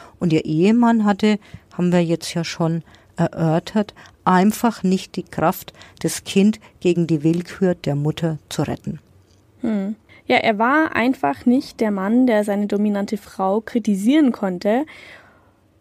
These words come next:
Speaker 2: Und jetzt mitten in dieser Tragödie hat die Beweisaufnahme, so hast du es mir erzählt, damals auch ergeben, dass Peter und Martina S. in den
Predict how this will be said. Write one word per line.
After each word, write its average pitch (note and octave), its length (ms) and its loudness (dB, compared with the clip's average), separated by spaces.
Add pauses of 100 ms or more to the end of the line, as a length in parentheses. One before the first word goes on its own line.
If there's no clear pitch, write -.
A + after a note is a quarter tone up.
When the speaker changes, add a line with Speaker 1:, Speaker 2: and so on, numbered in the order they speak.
(140)
Speaker 2:
Und A#3 360 2
jetzt - 380 -4
mitten F4+ 380 4 (120)
in C#4 220 4
dieser D4 460 0
Tragödie G#3 960 0
hat - 220 -6
die A#3 120 0
Beweisaufnahme, C4+ 1080 0
so B3 120 -4
hast A#3 160 -4
du - 20 -6
es - 80 -8
mir A3+ 120 -2
erzählt, A3+ 600 -2
damals A3 300 -2
auch G#3+ 140 -6
ergeben, A3 560 2
dass - 260 -4
Peter B3 400 -2
und A#3+ 80 0
Martina B3 460 2
S. - 340 -6
in A3+ 160 0
den A3 200 0